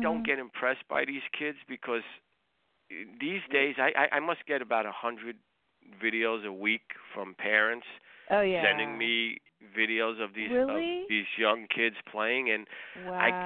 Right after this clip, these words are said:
Speaker 1: I,
Speaker 2: Wow.
Speaker 1: it's, it's, it's nice to see because I wanna encourage people to play. So it's
Speaker 2: Mm-hmm.
Speaker 1: nice to see. It's nice to see, but the way kids are, are being brought up these days with modern technology, at ten years old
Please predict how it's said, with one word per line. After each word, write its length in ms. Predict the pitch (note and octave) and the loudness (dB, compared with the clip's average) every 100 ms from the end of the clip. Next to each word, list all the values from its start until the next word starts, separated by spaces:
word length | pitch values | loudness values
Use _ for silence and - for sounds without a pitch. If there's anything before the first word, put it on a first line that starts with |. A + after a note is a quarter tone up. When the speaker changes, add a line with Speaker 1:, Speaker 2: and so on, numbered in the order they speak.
| F3+ | 0
Speaker 1:
I, 160 | A2+ A#2+ | 2 2
Speaker 2:
Wow. 400 | E3+ E3 E3 E3 _ - | 0 -10 -12 -16 _ -2
Speaker 1:
it's, 160 | C#3 - E3 | -2 -2 -6
it's, 140 | D#3 - | -6 -2
it's 140 | D#3+ - | -2 0
nice 300 | B2+ C#3+ F3 - | 2 4 4 -2
to 80 | C3 - | -10 -6
see 200 | C#3 E3+ G3+ | 0 0 0
because 260 | D#3+ A#2+ G#2+ | -4 -6 -6
I 80 | |
wanna 240 | G#2 A#2 A2+ | -4 -2 -2
encourage 540 | G2+ G2 C3+ G3 C3+ - | -2 -4 -2 -2 -2 -8
people 220 | G#2+ G2+ | -14 -14
to 240 | G2 - - | -18 -18 -4
play. 280 | F3+ C#3 G#2 | 2 4 2
So 160 | G#2 G#2 - - - - | -2 -4 -6 -20 -20 -12
it's 100 | A2+ | -4
Speaker 2:
Mm-hmm. 100 | A3+ | 2
Speaker 1:
nice 220 | B2+ C#3+ A3+ | 4 4 0
to 60 | A#2 - | -10 -4
see. 280 | C3+ D3 D3+ | 0 0 -2
It's 140 | A#2 - | -10 -2
nice 180 | B2 C3+ - | 2 2 0
to 60 | A#2 - | -10 -6
see, 140 | D#3+ | -6
but 240 | B2+ C3 - _ - - - _ _ _ _ _ - - C#3+ | 0 -2 -2 _ -20 -20 -20 _ _ _ _ _ -20 -14 -4
the 80 | C#3 | -2
way 320 | C#3+ D#3+ G#3+ - - | 2 2 2 0 0
kids 180 | F#3 D3 | 0 0
are, 100 | C#3 A2+ _ - | -2 -4 _ -8
are 40 | A#2 | -6
being 280 | A#2+ C#3 A#2 G#2 | -2 -2 -4 -2
brought 240 | C3 C3 | 0 2
up 120 | D3+ - - | 2 0 -16
these 240 | A2+ D3 D3 - | -10 -8 -8 -2
days 260 | G2+ G2 F#2 | 0 0 -4
with 120 | G2+ | -10
modern 340 | G2+ A#2 A#2 G#2+ | -2 0 0 -4
technology, 760 | A2 G#2 G#2+ D3+ C3 G2+ F#2+ F#2 - - - _ _ _ | -6 -4 -2 0 0 -4 -6 -8 -12 -20 -20 _ _ _
at 140 | B2+ B2+ - | 0 0 0
ten 180 | - G#3+ | -4 -4
years 220 | G3 D#3+ A#2 | -4 -4 -2
old 360 | C#3 D3 G#2+ | 0 0 -4